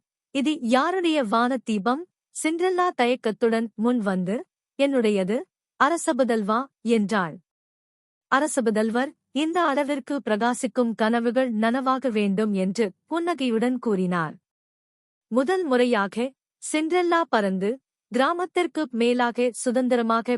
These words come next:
பறந்தாள். மக்கள் ஆரவாரித்தனர்,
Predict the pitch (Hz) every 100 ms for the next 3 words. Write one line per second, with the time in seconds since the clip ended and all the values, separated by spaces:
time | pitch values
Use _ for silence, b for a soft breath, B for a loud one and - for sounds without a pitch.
0 | 214 202 190 185 175 208 - _ _ _
1 | _ _ _ _ _ 226 277 - 370 392
2 | 381 - 240 262 240 220 208 214 202 233